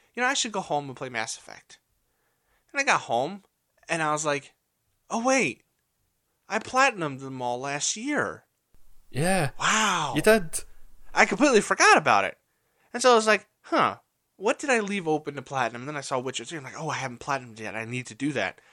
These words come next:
Speaker 1: And then I, was, I started me thinking about, "Huh, would I go for Yen or Triss again?" And that, of course, makes you think of all the sex scenes. And then I remembered Mass Effect's wonderful, wonderful sex scenes. <laughs> Man, I don't think they've done it well yet.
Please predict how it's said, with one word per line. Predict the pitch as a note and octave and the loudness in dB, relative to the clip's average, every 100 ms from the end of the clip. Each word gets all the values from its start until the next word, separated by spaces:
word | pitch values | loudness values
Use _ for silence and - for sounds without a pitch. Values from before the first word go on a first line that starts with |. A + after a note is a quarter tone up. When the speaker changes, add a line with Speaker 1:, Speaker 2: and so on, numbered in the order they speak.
| _ _ _ _ | _ _ _ _
Speaker 1:
And | - F3 | -6 -2
then | F#3 | -2
I, | F3 | -4
was, | E3 - - | -6 -10 -4
I | C3 C3 | -2 -2
started | - C#3 A#2+ B2 | -2 0 0 -2
me | B2 | -8
thinking | B2+ A#2+ B2+ | -10 -8 -6
about, | C3 B2 | -4 -6
"Huh, | - A3 E3 - _ _ _ _ _ _ _ _ | -4 -4 -4 -10 _ _ _ _ _ _ _ _
would | D3 C#3+ | 0 2
I | C#3+ | 4
go | C#3 | 2
for | C3 C3+ | 0 -2
Yen | A#2 A2+ | 0 0
or | A2+ | -2
Triss | - A3+ - | -2 -2 -2
again?" | B2 G2 - _ - - | -4 -6 -8 _ -20 -6
And | B3 | 4
that, | D4+ A#3 | 6 6
of | E3+ | 4
course, | E3+ C#3+ | 4 4
makes | C#3+ B2+ | 2 -4
you | B2 | -4
think | B2+ A2+ | -6 -4
of | |
all | G#2+ | -2
the | G#2 | -2
sex | - B3+ A#3+ | 4 4 6
scenes. | - F3 D3 | 2 0 -4
And | C3+ | -4
then | B2+ | -4
I | |
remembered | A#2+ B2 B2 A#2+ A#2+ A2+ A2 | -4 -6 -4 -4 0 -2 -2
Mass | - B2 B2 - | 0 2 2 2
Effect's | - F#3+ - - - - - _ - | 4 4 2 -6 -12 -20 -20 _ -2
wonderful, | C#3 A3+ G#3 C#3+ C3+ G#2 - _ _ | 4 4 4 -2 -2 -2 -4 _ _
wonderful | A#2 C3+ G3+ F3 - | -2 2 4 2 -2
sex | A#2+ A#2 G#2 - | -4 -2 -4 -6
scenes. | A2 G2+ - - - - D#3+ C#3 | -10 -10 -12 -12 -18 -10 -4 -4
<laughs> | A2 - - _ | -6 -10 -20 _
Man, | - F3+ B2+ | -8 -6 -4
I | A2 B3+ | -2 0
don't | E3 - | -2 -4
think | - F#3 G#3+ | -6 -8 -4
they've | A#2+ A2 A2 | -4 -4 0
done | A#2+ D3 | 2 2
it | C3 - | 2 -2
well | G#2 A#2 A#2 | 2 4 4
yet. | G#2+ G2 E2+ | 2 -2 -2